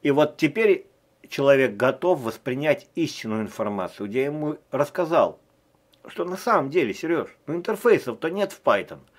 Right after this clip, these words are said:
Ты искал интерфейсы как объекты. А здесь интерфейс как поведение, которое написано с нуля. Но слово интерфейс, оно есть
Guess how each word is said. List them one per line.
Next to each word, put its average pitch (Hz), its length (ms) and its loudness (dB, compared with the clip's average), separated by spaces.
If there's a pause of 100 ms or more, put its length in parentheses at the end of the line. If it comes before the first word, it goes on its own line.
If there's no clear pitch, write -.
(220)
Ты 254 220 0
искал 113 440 0
интерфейсы 143 600 -4
как - 200 -8
объекты. 170 640 -2 (2000)
А 147 460 10
здесь 143 600 4
интерфейс 156 680 4
как 147 220 0
поведение, 180 840 4
которое 165 420 4
написано 185 600 4
с - 80 -10
нуля. 165 480 6 (340)
Но 202 420 8
слово 208 540 10
интерфейс, 226 760 6 (500)
оно 240 340 8
есть 254 580 6